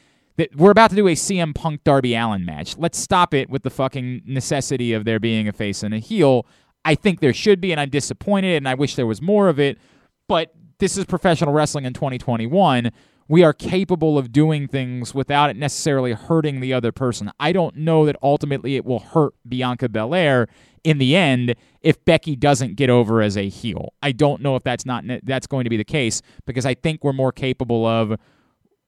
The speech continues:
we like both of these people, and so we can still be happy when one of them wins. So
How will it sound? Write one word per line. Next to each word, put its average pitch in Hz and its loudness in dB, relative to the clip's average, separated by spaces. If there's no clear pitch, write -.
we 139 -4
like 160 2
both 147 6
of 123 4
these 123 0
people, 127 -2
and 131 -8
so - -4
we 135 0
can 135 -10
still 135 2
be 120 -6
happy 135 -4
when 117 -2
one 127 2
of 120 0
them 113 -6
wins. 98 -6
So 127 2